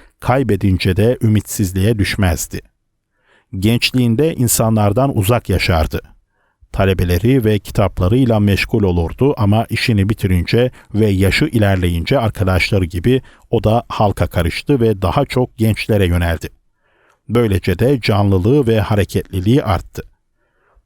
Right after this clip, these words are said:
Bin dokuz yüz altı yılında İstanbul'dan Bağdat'a dönünce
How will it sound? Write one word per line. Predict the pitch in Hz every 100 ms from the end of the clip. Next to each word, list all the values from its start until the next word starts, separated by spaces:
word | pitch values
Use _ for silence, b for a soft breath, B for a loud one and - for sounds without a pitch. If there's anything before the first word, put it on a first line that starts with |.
| 113
Bin | 123
dokuz | 127 - 160
yüz | 135 131 -
altı | 117 110 123
yılında | 104 95 90 139 147
İstanbul'dan | 123 - 127 117 104 113 143 135
Bağdat'a | 107 107 98 90 - 85
dönünce | 104 90 82 120 135